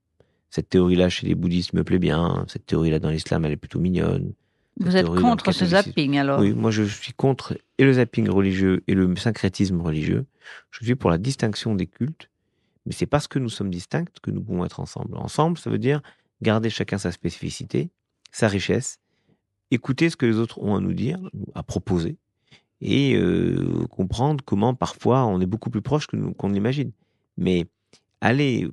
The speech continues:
Speaker 1: prendre, faire son marché, euh, spirituel comme on le fait, euh, dans un marché aux fruits ou aux légumes, c'est quelque chose de, euh,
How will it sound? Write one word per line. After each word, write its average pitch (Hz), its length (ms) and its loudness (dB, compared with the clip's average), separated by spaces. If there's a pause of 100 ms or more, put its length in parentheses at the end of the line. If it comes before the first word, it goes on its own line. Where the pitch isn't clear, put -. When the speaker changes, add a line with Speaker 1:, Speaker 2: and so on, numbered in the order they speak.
(100)
Speaker 1:
prendre, 117 460 -2
faire 80 340 -4
son - 120 -6
marché, 104 560 0
euh, 82 300 -2 (340)
spirituel 92 520 -2
comme 87 220 -4
on 87 100 -2
le 85 100 -2
fait, 95 300 2
euh, 85 100 0 (440)
dans - 120 -6
un - 280 -2 (120)
marché - 380 0
aux - 100 -2
fruits - 240 -4
ou 85 40 2
aux - 20 0
légumes, 156 380 0 (340)
c'est 104 160 -2
quelque 95 260 0
chose 151 320 -2
de, 98 120 0
euh, 101 440 2